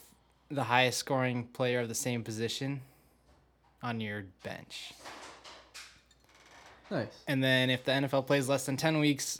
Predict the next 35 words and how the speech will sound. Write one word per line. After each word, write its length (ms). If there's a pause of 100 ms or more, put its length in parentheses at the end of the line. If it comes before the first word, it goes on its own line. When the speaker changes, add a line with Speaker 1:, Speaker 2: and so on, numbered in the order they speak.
(100)
Speaker 1:
all 140
money 220
is 100
returned. 540 (840)
Keepers 480
don't 240
lose 220
their 300 (260)
keepability. 840 (1500)
And 120
then 480
if 120
the 80
N 100
F 100
L 60
plays 240
ten 280
to 40
thirteen 720
weeks, 360
the 100
winners 320
will 400 (1400)
be 120
paid 360
for 120
the 60
top 280
three, 340
unless 340
it's 260
Jordan 520
or 100
Jared, 500